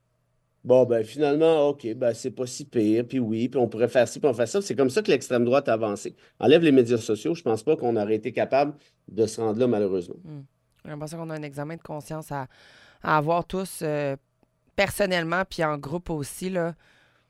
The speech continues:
Speaker 2: Au-delà de ça, j'ai de la misère, puis, tu sais, il va falloir qu'on termine là-dessus, Frédéric. Je savais qu'on allait pas être capable de faire tous nos sujets, mais
Speaker 1: <laughs>
Speaker 2: je, je,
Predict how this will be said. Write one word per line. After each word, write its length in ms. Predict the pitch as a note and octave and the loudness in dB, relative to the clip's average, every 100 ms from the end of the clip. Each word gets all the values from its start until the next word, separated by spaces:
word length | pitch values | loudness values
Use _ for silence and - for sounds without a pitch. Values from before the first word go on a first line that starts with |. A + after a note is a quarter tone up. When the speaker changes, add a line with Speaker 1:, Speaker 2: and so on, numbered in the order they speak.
| _ _ _ | _ _ _
Speaker 2:
Au-delà 280 | - D3+ A3 | -14 -4 0
de 140 | F3+ D#3 | 2 0
ça, 280 | - F#3+ | 0 -2
j'ai 160 | F3 D#3+ | -2 -2
de 60 | D#3 | 0
la 140 | D#3 | 0
misère, 360 | D#3 F3+ F3+ F3 | 0 2 2 0
puis, 280 | - D3 - | -8 -12 -12
tu 80 | |
sais, 80 | - | -14
il 40 | D3+ | -10
va 120 | C#3 | -8
falloir 280 | - D#3 D3+ | -6 -4 -6
qu'on 140 | D3 | -8
termine 320 | D3 D3+ D#3+ | -8 -8 -6
là-dessus, 300 | D3 C3+ E3+ | -6 -8 -12
Frédéric. 400 | D#3 D3+ C#3 D3+ | -12 -8 -8 -6
Je 60 | C#3+ | -8
savais 340 | - D#3+ C#3+ | -6 -4 -4
qu'on 100 | C#3+ | -4
allait 160 | C#3 C3 | -6 -6
pas 140 | D3 | -8
être 60 | - | -6
capable 180 | C3 C3+ | -6 -6
de 80 | |
faire 160 | - C#3 | -6 -8
tous 100 | - | -8
nos 140 | C3+ | -10
sujets, 340 | B2+ - C#3+ D3 | -10 -8 -4 -2
mais 140 | C3+ | -2
Speaker 1:
<laughs> 880 | - E3+ E4 - D#4+ - E4+ - E4+ | -4 2 2 4 2 2 0 2 0
Speaker 2:
je, 160 | E4 - - | -2 -4 -6
je, 340 | D#3 D#3 D3 | -4 -4 -4